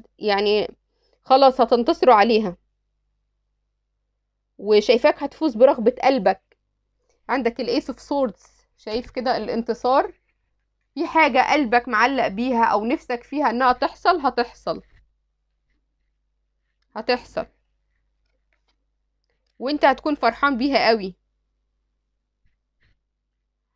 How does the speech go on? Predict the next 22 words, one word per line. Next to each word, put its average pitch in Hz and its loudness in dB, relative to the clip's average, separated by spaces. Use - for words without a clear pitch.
وشايفه 240 0
اعتدال 233 -2
بقى 233 0
في 240 -6
الامور 240 -6
بعد 220 2
وقت 269 -2
عصيب 247 -2
العلاقه 220 0
دي 226 -2
مرت 233 0
بيه. 185 -6
العلاقه 220 0
دي 214 -4
ما 233 0
كانتش 220 -4
كده، 226 -2
يعني، 185 0
ما 190 -2
مرتش 202 0
مرور 220 2
الكرام. 220 0